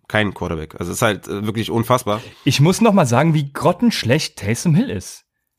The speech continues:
Speaker 1: Ja, aber er will es. Sean Payton will es. Er will irgend-, entweder will er irgendwas beweisen, weil w-, wenn er, wenn er das gemacht hat, um zu sehen, ob Taysom Hill ein Franchise-Quarterback sein kann, was man ja annähernd
Speaker 2: Ja, dann hat er's
Speaker 1: irgendwo in
Speaker 2: gesehen,
Speaker 1: einem
Speaker 2: dass es nicht ist.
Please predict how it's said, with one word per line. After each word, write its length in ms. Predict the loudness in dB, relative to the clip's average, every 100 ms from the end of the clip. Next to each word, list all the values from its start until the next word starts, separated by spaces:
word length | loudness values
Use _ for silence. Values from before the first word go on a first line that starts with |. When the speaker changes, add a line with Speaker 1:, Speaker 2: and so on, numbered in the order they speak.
| -8
Speaker 1:
Ja, 160 | -2
aber 140 | -2 0
er 120 | 0
will 160 | 0 -2
es. 280 | -4 -8
Sean 200 | -8 -6
Payton 340 | -6 -6 -6 -4
will 160 | -4 -4
es. 280 | -10 -10 -10
Er 200 | -6 -2
will 240 | 0 0
irgend-, 280 | -2 -4 -6 -10 -14 -6
entweder 340 | -4 0 0 2
will 60 |
er 60 | 2
irgendwas 240 | 2 -2
beweisen, 520 | -2 0 0 0 -6 -12 _ _
weil 420 | 0 2 2 -2 -6
w-, 180 | -6 -6
wenn 240 | -2 -2 0
er, 340 | 2 2 0
wenn 120 | 0
er 80 | -2
das 160 | -2 -2
gemacht 340 | -2 -2 -2
hat, 140 | -4
um 100 | -4
zu 140 | -6 -6
sehen, 180 | -6 -6
ob 100 | -4
Taysom 340 | -4 -4 -2
Hill 80 | -2
ein 100 | -2
Franchise-Quarterback 720 | -2 -4 -4 -4 -4 -2 -2
sein 280 | -2 -2 -2
kann, 280 | -6 -8 -10 _ -20 -6
was 180 | -4 -2
man 140 | -2
ja 180 | -2 -4 _ -4
annähernd 580 | -2 0 -2 0 -2 -4
Speaker 2:
Ja, 80 | -6
dann 140 | -4
hat 100 | -2
er's 100 | 0
Speaker 1:
irgendwo 60 | 2
in 0 |
Speaker 2:
gesehen, 140 | 2 2
Speaker 1:
einem 60 |
Speaker 2:
dass 80 | 2
es 100 | 2
nicht 160 | 0 0
ist. 300 | -2 -8 -20